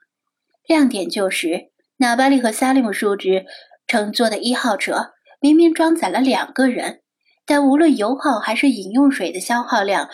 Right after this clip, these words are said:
都大大低于其他车。原因不外乎几点：一是纳巴里拥有丰富的沙漠驾驶经验，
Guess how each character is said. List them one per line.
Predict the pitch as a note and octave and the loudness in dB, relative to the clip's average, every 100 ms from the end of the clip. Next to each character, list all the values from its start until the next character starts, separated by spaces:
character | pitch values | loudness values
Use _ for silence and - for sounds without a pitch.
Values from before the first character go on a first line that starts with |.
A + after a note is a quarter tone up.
| - - | -16 -8
都 | - C4+ | -2 -2
大 | C#4+ B3 | 0 -2
大 | G#3 G#3 | -2 -4
低 | G3 A3 | -4 -8
于 | G3+ | -10
其 | G#3 F#3+ F#3 | -10 -6 -6
他 | - B3 | -4 -4
车。 | - F#3 - _ _ _ _ _ _ _ - | -4 -6 -8 _ _ _ _ _ _ _ -2
原 | C4 D4 | 2 4
因 | D#4+ | 6
不 | D4 A3+ | 4 2
外 | D4 C4 | 0 0
乎 | A#3+ | -2
几 | A#3+ F4 - | -6 -6 -8
点： | G#3+ F#3 - _ _ _ - | -6 -6 -6 _ _ _ -2
一 | C4 | 0
是 | C4 | 2
纳 | A#3+ G#3 G3+ | 0 0 0
巴 | A#3+ | -2
里 | A#3 F#3+ E3+ - - | -2 -4 -6 -10 -2
拥 | C4 | 2
有 | B3 | 2
丰 | F#3 B3+ C4 | 0 0 0
富 | C4+ A3+ | 2 -2
的 | E3+ | -2
沙 | - B3 | -2 0
漠 | B3+ A#3+ | 2 2
驾 | - C4 A3+ | 0 -4 -2
驶 | - - | -6 -8
经 | A3 A#3 | -4 2
验， | C4+ B3 - | 2 0 -6